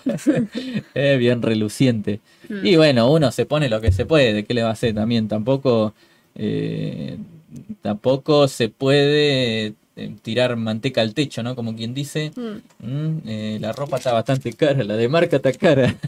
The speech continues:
Speaker 1: <laughs>
Speaker 2: ¿Puedo contar algo?
Speaker 1: Si no, hay que ir a la saladita. <laughs> A la saladita acá nomás, en Ameguino nueve cuarenta y cinco,
Speaker 2: <laughs>
Speaker 1: los jueves y los viernes me parece que está la saladita full, está.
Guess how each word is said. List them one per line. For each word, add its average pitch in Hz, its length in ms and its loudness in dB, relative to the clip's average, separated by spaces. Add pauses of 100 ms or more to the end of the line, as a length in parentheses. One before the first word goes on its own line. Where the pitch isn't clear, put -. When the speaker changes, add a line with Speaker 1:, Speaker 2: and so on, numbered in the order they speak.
(140)
Speaker 1:
<laughs> 240 420 0
Speaker 2:
¿Puedo 254 160 0
contar 233 340 -4
algo? 254 300 -6
Speaker 1:
Si 131 100 -8
no, 147 140 0
hay 139 140 2
que 139 120 -2
ir 139 100 4
a 131 40 4
la 117 100 4
saladita. 139 560 2 (600)
<laughs> - 760 -4
A 123 100 0
la 139 140 4
saladita 170 500 4
acá 175 160 2
nomás, 180 240 2
en 147 60 2
Ameguino 160 440 4
nueve 170 200 4
cuarenta 143 280 0
y 139 40 -4
cinco, 139 380 0
Speaker 2:
<laughs> - 0 -
Speaker 1:
los 139 260 4
jueves 190 500 6
y 147 60 6
los - 580 0
viernes 185 440 4
me 147 80 2
parece 180 240 2
que 160 60 2
está 160 140 4
la 156 80 4
saladita 151 540 2
full, 151 320 -2
está. 107 320 -4